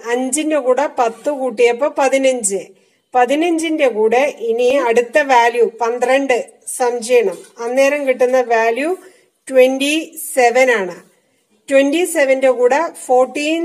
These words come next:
sum ചെയ്യണം. So ഫോർട്ടി വൺ ആണ് answer കിട്ടും. ഫോർട്ടി വണ്ണിന്റെ കൂടെ seven sum ചെയ്യണം. So ഫോർട്ടി എയ്റ്റ്. ഫോർട്ടി എയ്റ്റിന്റെ കൂടെ four sum ചെയ്യുക, അന്നേരം ഫിഫ്റ്റി ടു ആണെന്ന് കിട്ടും.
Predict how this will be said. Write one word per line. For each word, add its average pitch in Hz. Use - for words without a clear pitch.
sum 247
ചെയ്യണം. 196
So 285
ഫോർട്ടി 269
വൺ 254
ആണ് 277
answer 226
കിട്ടും. 196
ഫോർട്ടി 277
വണ്ണിന്റെ 269
കൂടെ 247
seven 269
sum 254
ചെയ്യണം. 214
So 262
ഫോർട്ടി 262
എയ്റ്റ്. 220
ഫോർട്ടി 277
എയ്റ്റിന്റെ 269
കൂടെ 247
four 285
sum 247
ചെയ്യുക, 233
അന്നേരം 247
ഫിഫ്റ്റി 254
ടു 247
ആണെന്ന് 220
കിട്ടും. 185